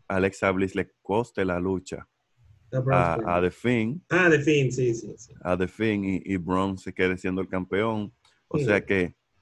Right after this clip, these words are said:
Speaker 1: vamos a ver cómo, cómo ellos siguen con esa dinámica ahí que agregaron a, a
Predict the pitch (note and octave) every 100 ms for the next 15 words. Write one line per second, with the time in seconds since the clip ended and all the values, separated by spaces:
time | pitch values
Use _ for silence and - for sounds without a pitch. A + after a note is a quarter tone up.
0 | - F#2+ G#2+ A#2 G#2+ G#2 G2 G#2 G2+ G2+
1 | F2+ F2 - F#2+ F#2+ G2 G2 F#2 G2+ F#2+
2 | F#2 F2+ F#2 F2+ G2+ G2 F#2+ G2 F#2+ F#2
3 | F#2 F#2 F2+ F2 F2+ F2+ F#2 F2